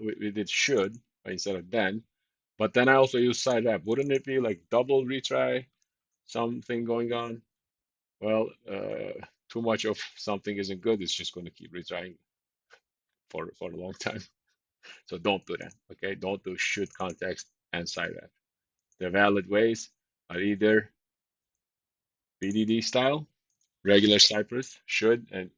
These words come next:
keep chaining, or you do T D D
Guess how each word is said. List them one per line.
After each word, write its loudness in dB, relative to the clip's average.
keep -6
chaining, 0
or 2
you -6
do -6
T 2
D 0
D 0